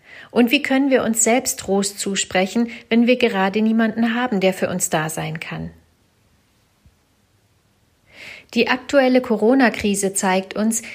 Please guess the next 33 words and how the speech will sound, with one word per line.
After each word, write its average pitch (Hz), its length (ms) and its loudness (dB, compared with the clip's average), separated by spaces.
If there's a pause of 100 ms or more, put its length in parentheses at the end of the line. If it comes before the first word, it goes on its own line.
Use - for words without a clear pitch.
(120)
wie 196 240 2
wichtig 254 500 -2
es 190 140 0
ist, 196 200 -6
Trost - 400 -2
zu 165 120 -4
finden. 160 600 -8 (680)
Zweitausendzwanzig 202 1400 0
ist - 180 -6
für 220 240 0
alle 233 200 4
Menschen 196 400 0
ein 185 180 -2
Jahr 180 320 2
mit 226 180 2
besonderen 202 600 2
Herausforderungen 180 1040 0 (260)
und 190 160 2
mit 196 160 4
vielen 233 540 2
Einschränkungen. 165 880 -4 (760)
Wir 247 180 4
können 254 340 2
uns 226 200 -2
nicht 226 200 -2
einfach 226 340 -2
treffen, 208 480 0
mit 180 220 -4
wem 220 240 2
und 180 180 -6
wann 180 220 0
wir 180 180 -2
wollen. 185 420 -2